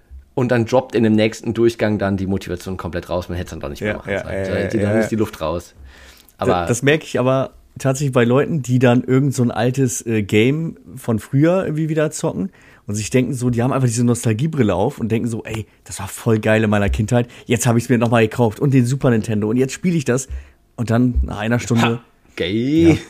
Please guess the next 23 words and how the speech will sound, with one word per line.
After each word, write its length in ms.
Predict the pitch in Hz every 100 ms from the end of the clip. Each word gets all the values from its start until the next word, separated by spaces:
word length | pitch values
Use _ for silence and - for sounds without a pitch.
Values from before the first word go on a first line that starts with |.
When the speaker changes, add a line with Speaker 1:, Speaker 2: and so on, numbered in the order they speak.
| -
Speaker 2:
wie, 240 | 104 98 98
ja, 320 | 107 104 107
wie 100 | 107
konnte 220 | 104 120 117
ich 60 |
denn 140 | 117 107
damit 260 | 123 120
so 160 | - 131
viel 100 | 113
Spaß 400 | - 127 151 170
haben 240 | 110 113
Speaker 1:
Ja. 60 | 110
Speaker 2:
irgendwie? 320 | 110 120 139 - - -
Ich 120 | - -
muss 120 | 107
ja 140 | 107
komplett 400 | 107 104 151 151
dumm 120 | 110
gewesen 360 | 110 104 107 104
sein 160 | 107 107
oder 120 | 101
sonst 260 | 110 139 -
was.“ 220 | 117